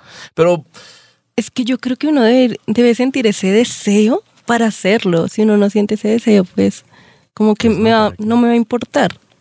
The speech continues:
Speaker 1: Ok.
Speaker 2: Entonces, como que voy a decir como, "No, gracias".
Speaker 1: Pero pensar en esas cosas, ¿te genera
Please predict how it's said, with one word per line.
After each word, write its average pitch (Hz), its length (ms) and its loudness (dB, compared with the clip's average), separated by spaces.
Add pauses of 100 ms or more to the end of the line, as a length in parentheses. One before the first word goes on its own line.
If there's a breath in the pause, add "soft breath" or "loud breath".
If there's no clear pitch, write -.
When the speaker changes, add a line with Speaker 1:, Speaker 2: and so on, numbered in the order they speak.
(120)
Speaker 1:
Ok. 113 220 -8 (460)
Speaker 2:
Entonces, 208 400 0
como 208 200 -2
que 233 120 -2
voy 233 120 2
a 208 40 2
decir 202 220 0
como, 185 220 0
"No, 240 180 2
gracias". 220 560 -2 (1500 loud breath)
Speaker 1:
Pero 175 160 -2
pensar 180 240 0
en 190 60 -2
esas 208 180 -2
cosas, 208 260 -4
¿te 208 120 -2
genera 143 440 -2